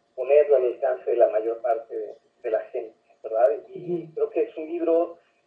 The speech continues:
Speaker 1: eh, necesario, porque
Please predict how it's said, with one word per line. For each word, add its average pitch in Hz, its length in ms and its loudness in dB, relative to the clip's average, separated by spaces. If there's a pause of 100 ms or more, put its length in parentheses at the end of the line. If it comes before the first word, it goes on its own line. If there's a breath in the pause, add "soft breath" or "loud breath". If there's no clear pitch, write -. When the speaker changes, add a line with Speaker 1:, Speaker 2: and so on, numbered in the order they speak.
(120)
Speaker 1:
eh, 110 800 0 (140)
necesario, 139 920 0
porque 107 520 -6